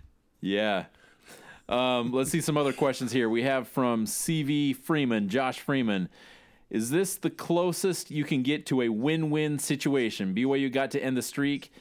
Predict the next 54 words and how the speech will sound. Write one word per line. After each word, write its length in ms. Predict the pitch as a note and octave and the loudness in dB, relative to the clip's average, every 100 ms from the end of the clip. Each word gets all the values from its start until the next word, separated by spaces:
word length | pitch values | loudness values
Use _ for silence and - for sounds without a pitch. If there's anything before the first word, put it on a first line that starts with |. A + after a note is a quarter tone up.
| - _ | -20 _
Utah 320 | B2 B2+ C3 | -2 2 0
fans 340 | A#2 C3+ C3 A#2 | 0 0 0 0
have 120 | A#2 | 0
eleven 340 | A2 B2+ B2+ | 0 0 0
years 220 | B2+ B2+ A2+ | 0 0 0
of 80 | |
memories 600 | A2+ B2+ B2 B2 A#2+ A2+ B2 | 0 0 0 0 0 -2 -4
and 360 | A2 G#2+ G#2 G2+ | -2 0 -2 -2
tailor-made, 500 | C#3 C3 A#2+ A#2+ A2+ | -2 0 0 0 0
'We're 140 | A2 G#2+ | 0 0
better 220 | C3+ C3 | 0 0
than 160 | B2+ | 0
you, 180 | B2+ B2+ | 0 0
but 100 | A#2 | 0
the 80 | G#2+ | 0
wrong 160 | A#2+ A#2+ | 0 0
guy 120 | A#2 | 0
was 180 | A2+ G#2 | 0 0
in 80 | G#2+ | -2
a 40 | |
quarterback' 540 | - B2+ A#2+ A#2 A2+ - | -2 -2 0 0 -2 -6
excuse." 640 | A2 - - A2+ - - - - - - - - | -12 -10 -4 -4 -4 -10 -14 -20 -20 -20 -16 -4
Um, 480 | A2+ A2 G#2+ G2+ F#2 _ - - - - _ - | 0 2 0 -2 -6 _ -20 -20 -20 -20 _ -2
and, 120 | B3 G#3+ | -2 0
and 120 | A3 | 0
we've 140 | C#4+ - | 0 2
kinda 180 | A#3+ C3+ | 0 0
covered 200 | G3 A#3+ | 0 2
that 120 | A#2+ | 2
a 60 | A2 | 2
lot. 140 | A2+ | 0
I 120 | C3 | 0
th-, 200 | C#3+ - - | -2 -6 -4
I 140 | E3 | -2
think 220 | A3+ G3+ C3 | 0 0 2
I 120 | C3+ | 2
would 180 | C#3 C3+ | 0 0
say 180 | B2+ | 0
yes, 480 | A2 G2+ A2+ G#2 - | 2 2 2 0 -2
this 220 | - A#2+ B2 | -4 -4 -2
is 120 | G2+ | -2
win-win. 640 | G#2 A2+ G#2+ G#2 G#2 G#2 - - - _ _ - | -2 0 0 0 0 -2 -6 -14 -20 _ _ -2
I 100 | B2 | 0
don't 180 | C3 A2 | 0 0
think 180 | B2 | 0
B 100 | A2+ A#2 | 0 2
Y 120 | A2+ | 2
U 160 | A2+ | 2
would 120 | A2 F#2+ | 0 0
change 300 | A#2+ A2+ G#2 | 0 0 0
anything 280 | G#2+ A2+ | -2 0
about 160 | A2 A2+ | 0 0
the 60 | G#2 | -2
season. 580 | A#2 G#2+ G#2 G2+ G2+ | -2 -2 -2 -2 -4